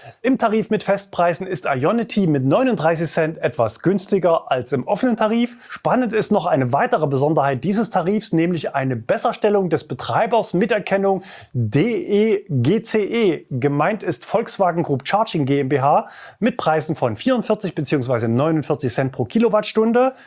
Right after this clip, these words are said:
Solche Stationen befinden sich auf den Mitarbeiterplätzen an vielen V-W-Standorten, aber auch im V-W-Händlernetz. An diesen Stationen und auch nur in diesem Tarif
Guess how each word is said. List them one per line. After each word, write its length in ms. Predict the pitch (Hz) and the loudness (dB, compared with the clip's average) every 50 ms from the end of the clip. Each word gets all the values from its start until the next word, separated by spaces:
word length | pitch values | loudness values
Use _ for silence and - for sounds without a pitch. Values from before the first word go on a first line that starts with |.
| - - | -20 -18
Solche 460 | _ - - 160 165 208 254 - 226 185 | _ -2 0 2 2 2 2 0 -2 -2
Stationen 460 | - - 175 - - - 208 202 170 143 | 0 0 0 0 2 0 2 2 2 0
befinden 440 | 127 123 - - 196 180 - 190 196 | -2 -2 -2 0 -2 -2 0 -2 -2
sich 220 | 147 151 147 - | -2 0 -2 0
auf 160 | - - - | -2 -2 0
den 140 | - 135 123 | 0 0 2
Mitarbeiterplätzen 880 | 175 269 - 220 190 151 156 143 - 156 - - 165 160 - - - 190 | 2 2 2 2 2 2 2 2 2 0 0 0 -2 -2 -2 -4 -4 -2
an 140 | - - - | -2 -2 -4
vielen 260 | - - 185 160 147 | 0 0 0 0 0
V-W-Standorten, 1040 | - - 123 117 127 208 214 - - 220 202 208 202 - 196 190 190 208 190 185 - - - - - - | 0 0 0 0 0 -2 -2 0 0 0 -2 -2 0 0 -2 0 0 -2 -4 -4 -6 -14 -20 -20 -20 -8
aber 360 | - - 165 202 175 208 180 | -2 0 0 2 2 2 2
auch 180 | 185 185 175 - | 2 0 0 0
im 180 | - 175 165 | -2 -2 -2
V-W-Händlernetz. 1080 | - 170 165 151 160 175 165 131 151 196 226 190 196 165 143 131 117 107 - - - - _ _ | 0 0 0 2 2 2 2 2 2 2 2 2 2 2 2 0 0 -2 -4 -8 -12 -12 _ _
An 160 | - 156 151 | -2 -2 0
diesen 260 | 123 170 247 254 226 202 | 2 2 2 2 2 2
Stationen 640 | - - 175 151 - - 170 160 165 185 214 202 180 | 2 2 0 -2 0 0 0 2 2 2 2 0 -2
und 260 | - 220 262 254 214 | -2 -2 -2 0 0
auch 120 | 196 185 | 0 0
nur 200 | 175 240 247 202 | 2 2 2 2
in 60 | 185 180 | 0 2
diesem 280 | 185 254 233 180 220 180 | 0 0 2 0 0 0
Tarif 520 | - 190 175 180 208 208 208 - - - | 2 0 0 2 0 0 -2 -4 -8 -16